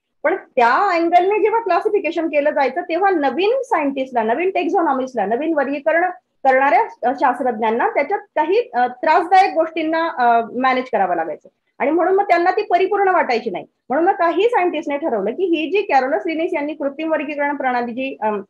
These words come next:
basically आता आपल्या समोर ठेवलेली आहे आणि तिच्यानुसार आपण वर्गीकरण वनस्पतींचं, नवीन शोधलेल्या वनस्पतींचं वर्गीकरण करायला जातोय, तर आपल्याला काहीतरी, अ, differentiate होतंय किंवा, अ,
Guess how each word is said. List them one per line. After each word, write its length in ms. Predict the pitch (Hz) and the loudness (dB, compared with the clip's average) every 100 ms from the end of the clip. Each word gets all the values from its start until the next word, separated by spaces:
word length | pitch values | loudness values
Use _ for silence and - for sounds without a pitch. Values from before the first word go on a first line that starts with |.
| _ _ 190 | _ _ -2
basically 460 | 247 285 269 247 | -2 0 -2 0
आता 220 | 240 247 254 | 0 2 0
आपल्या 260 | 277 277 | 0 -2
समोर 200 | 285 262 | -2 -2
ठेवलेली 340 | 277 349 294 202 | -2 -2 0 0
आहे 100 | 262 | 0
आणि 140 | 233 | -2
तिच्यानुसार 460 | 247 294 294 330 349 | -4 -4 -2 0 0
आपण 180 | 339 | 2
वर्गीकरण 420 | 339 302 311 311 302 | 2 2 2 0 0
वनस्पतींचं, 720 | 277 277 285 285 269 277 262 | 0 0 -2 -6 -6 -4 -2
नवीन 380 | 247 285 269 262 | -2 -2 -4 -4
शोधलेल्या 360 | 294 220 233 226 | -2 0 0 0
वनस्पतींचं 520 | 233 240 240 247 233 | 0 -2 -6 -4 0
वर्गीकरण 420 | 233 233 247 233 | 0 0 -2 -2
करायला 280 | 233 226 220 | 0 0 0
जातोय, 300 | 214 208 220 - _ _ 277 | -2 -2 -4 -6 _ _ 2
तर 60 | |
आपल्याला 300 | 302 311 359 | 2 2 0
काहीतरी, 400 | 359 381 370 392 571 - _ _ | 2 0 0 0 -2 -6 _ _
अ, 340 | - 233 233 220 208 | -2 2 2 0 -4
differentiate 640 | 214 247 381 427 415 392 370 | -6 -4 0 0 2 0 0
होतंय 240 | 277 247 | -2 -2
किंवा, 200 | 277 302 302 | -2 -4 -2
अ, 220 | 247 247 | 0 0